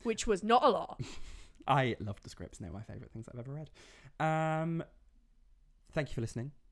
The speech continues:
Speaker 2: If you would like to watch most of this episode,
Speaker 1: <laughs>
Speaker 2: find us on patreon dot com forward slash queers,
Speaker 1: And
Speaker 2: where
Speaker 1: if
Speaker 2: we're
Speaker 1: you
Speaker 2: about to play the
Speaker 1: want to
Speaker 2: game.
Speaker 1: watch
Speaker 2: <laughs> Guess it
Speaker 1: two
Speaker 2: out.
Speaker 1: minutes of either Lesley Ann Warren or Tim Curry looking very fit.
Speaker 2: Or both.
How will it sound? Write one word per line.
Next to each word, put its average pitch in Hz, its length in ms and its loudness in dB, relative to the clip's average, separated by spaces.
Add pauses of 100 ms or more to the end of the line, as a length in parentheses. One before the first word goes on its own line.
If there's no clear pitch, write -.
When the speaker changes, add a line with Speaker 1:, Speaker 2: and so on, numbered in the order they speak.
(360)
Speaker 2:
If 135 140 0
you 143 60 0
would 123 60 0
like 123 120 2
to - 80 -6
watch 92 120 -4
most 123 280 2
of 104 60 -6
this 98 260 -2
episode, - 440 4 (280)
Speaker 1:
<laughs> - 280 -12
Speaker 2:
find 113 200 6
us 110 100 0
on 107 80 2
patreon 101 360 6
dot 85 120 -2
com 107 140 0
forward 107 200 -2
slash 95 160 -4
queers, 110 580 -2
Speaker 1:
And - 80 -4
Speaker 2:
where 104 80 6
Speaker 1:
if 101 60 0
Speaker 2:
we're 113 80 6
Speaker 1:
you 107 40 6
Speaker 2:
about 120 240 6
to 123 80 4
play 113 200 4
the 123 100 6
Speaker 1:
want 123 120 6
to 107 60 2
Speaker 2:
game. - 100 4
Speaker 1:
watch - 380 2 (400)
Speaker 2:
<laughs> - 400 -20
Guess - 140 0
it 269 100 2
Speaker 1:
two 262 120 6
Speaker 2:
out. 233 80 0
Speaker 1:
minutes 220 480 0
of 196 280 2 (640)
either 202 420 0
Lesley 196 240 -2
Ann 202 80 -2
Warren 185 240 -2
or - 100 -8
Tim 196 160 -10
Curry 185 200 -4
looking 185 220 -6
very 170 120 -4
fit. - 380 -2
Speaker 2:
Or 117 100 2
both. 110 340 -2